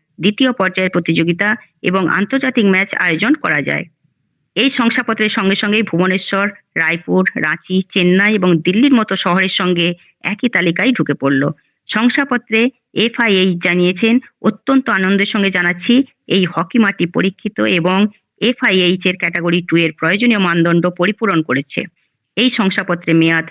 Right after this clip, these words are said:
তেরোই ডিসেম্বর দু হাজার সাতাশ পর্যন্ত। আসছি আবহাওয়ার খবরে। আজ সর্বনিম্ন তাপমাত্রা এগারো ডিগ্রি সেলসিয়াস,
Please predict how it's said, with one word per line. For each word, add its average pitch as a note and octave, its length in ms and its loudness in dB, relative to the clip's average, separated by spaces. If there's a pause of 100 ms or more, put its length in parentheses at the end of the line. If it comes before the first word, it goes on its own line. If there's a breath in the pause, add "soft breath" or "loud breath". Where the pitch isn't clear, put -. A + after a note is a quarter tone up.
তেরোই F#3+ 280 0
ডিসেম্বর E3 520 0 (200)
দু D3 100 0
হাজার D#3 260 -2
সাতাশ - 420 -6 (500)
পর্যন্ত। C3+ 520 -2 (1500)
আসছি F3+ 480 -2 (300)
আবহাওয়ার D#3 440 0
খবরে। C3+ 400 -2 (400 loud breath)
আজ G#3 180 -2
সর্বনিম্ন F#3+ 580 2
তাপমাত্রা E3+ 600 -2 (240)
এগারো E3+ 280 -2
ডিগ্রি D#3+ 280 0
সেলসিয়াস, E3 560 -2